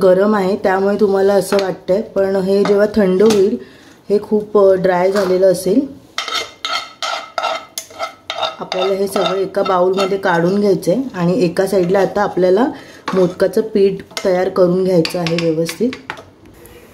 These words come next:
आता इथे एक भांडं ठेवलं आहे, त्याच्यामध्ये आपल्याला, अ, पाणी घालून घ्यायचं आहे. अ, पिठाला उकड काढून घ्यायची आहे.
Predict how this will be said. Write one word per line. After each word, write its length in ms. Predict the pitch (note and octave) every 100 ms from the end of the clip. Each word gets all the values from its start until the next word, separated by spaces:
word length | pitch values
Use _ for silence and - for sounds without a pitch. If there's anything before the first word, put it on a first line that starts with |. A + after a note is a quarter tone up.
| - - - - -
आता 200 | G3+ -
इथे 240 | G#3 G#3 A#3
एक 180 | A3 A3
भांडं 380 | G#3+ G3 F#3 A3+
ठेवलं 300 | B3 G#3 F#3
आहे, 320 | A3+ C#4 - - - -
त्याच्यामध्ये 800 | G#3 F#3+ G#3+ G#3+ G#3+ A3 A3 A3
आपल्याला, 520 | G#3+ G#3 G3+ G#3 G#3 G#3+
अ, 240 | G#3+ G3
पाणी 380 | F#3+ G3+ F#3 G3+
घालून 360 | A3 G3+ G3+
घ्यायचं 360 | G#3+ G#3 F3 G#3
आहे. 300 | G3 F3 G#3+
अ, 300 | F3+ F3+ F3
पिठाला 520 | E3+ G3 F#3+ G#3 G#3 A3
उकड 300 | F3+ - G#3+
काढून 380 | A3 G3+ F#3+ G3+
घ्यायची 360 | G3 F3 -
आहे. 300 | G3 F3+ F3